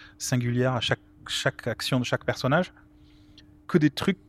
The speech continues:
où finalement, euh, j'étais, je te dis, j'étais confronté à la difficulté de me dire, « Mais qui est capable de faire ça ?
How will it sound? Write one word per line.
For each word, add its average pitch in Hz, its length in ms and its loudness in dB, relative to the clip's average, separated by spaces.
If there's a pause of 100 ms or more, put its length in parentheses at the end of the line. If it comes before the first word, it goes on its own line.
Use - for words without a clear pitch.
(160)
où 139 200 0
finalement, 147 720 0
euh, 123 160 4
j'étais, 117 560 0
je - 80 -14
te - 80 -4
dis, 156 160 -2
j'étais 127 160 -4
confronté - 380 -2
à - 20 2
la 117 80 2
difficulté 120 440 -6
de 135 80 -4
me 120 80 2
dire, « 120 160 0
Mais 107 100 0
qui 170 380 -6
est 147 60 -8
capable 127 240 0
de 117 60 -2
faire - 180 -10
ça ? 151 260 2